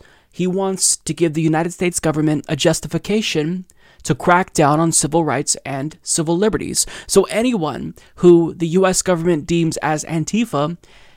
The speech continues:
can be indefinitely detained, for example, or have their civil rights or civil liberties violated with impunity.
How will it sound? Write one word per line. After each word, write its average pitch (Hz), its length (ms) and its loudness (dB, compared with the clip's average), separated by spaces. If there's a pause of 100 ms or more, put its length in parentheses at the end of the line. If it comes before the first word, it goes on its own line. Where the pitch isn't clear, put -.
(120)
can 196 220 2
be 190 340 -2
indefinitely 151 640 -2
detained, 156 600 -4
for 147 200 -2
example, 131 540 -6
or 151 140 2
have 147 300 2
their 156 240 2
civil 156 400 0
rights 151 280 -2
or 151 60 -2
civil 151 300 -2
liberties 143 440 -4 (360)
violated 143 680 4
with 151 160 0
impunity. 165 540 -2